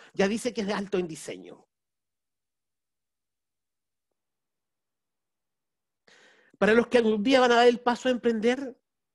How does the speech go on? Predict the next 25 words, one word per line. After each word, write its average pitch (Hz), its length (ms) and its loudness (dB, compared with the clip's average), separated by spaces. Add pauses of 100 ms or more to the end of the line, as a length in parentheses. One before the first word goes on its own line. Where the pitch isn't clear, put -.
(1400)
aprendan 233 460 2
la 233 80 -2
primera 214 300 0
máxima, - 500 -8 (1300)
que 190 80 -2
es 180 40 -4
la 175 80 -2
más 220 120 2
importante 233 480 -4
de 220 60 -12
esta - 180 -16
charla. - 440 -20 (1900)
El 175 160 -4
día 214 220 0
que 180 60 -8
ustedes 196 320 -6
tengan 185 260 -2
un 175 100 -4
prototipo 160 640 -10
listo 160 560 -10
y 147 80 -10
perfecto 190 460 -8
para 214 120 -2
el 220 60 -4
mercado, 240 640 -4